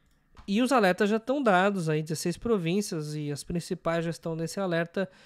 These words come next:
Então vamos lá. E aqui a gente teve uma notícia de um barco de pesca taiwanês aí que foi levado pela polícia marítima chinesa. Pois é, já existe aí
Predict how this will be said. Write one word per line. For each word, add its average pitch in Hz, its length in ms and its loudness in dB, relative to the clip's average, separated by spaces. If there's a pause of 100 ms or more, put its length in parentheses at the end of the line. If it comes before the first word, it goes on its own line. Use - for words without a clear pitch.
(240)
Então 180 280 0
vamos 180 260 2
lá. 175 320 4 (600)
E 214 60 6
aqui 220 180 4
a - 20 6
gente 254 200 0
teve 262 160 2
uma 269 160 4
notícia 269 560 0
de 220 80 -2
um 240 120 -2
barco 202 440 2
de 254 100 -2
pesca 226 580 0
taiwanês 233 720 0
aí 208 100 4
que 208 120 -14
foi 269 180 -4 (500)
levado 220 680 4
pela 233 240 8
polícia 214 640 2
marítima 240 580 0
chinesa. 240 800 2 (920)
Pois 220 280 6
é, 220 200 4 (400)
já 208 440 0
existe 208 600 -2
aí 233 440 -2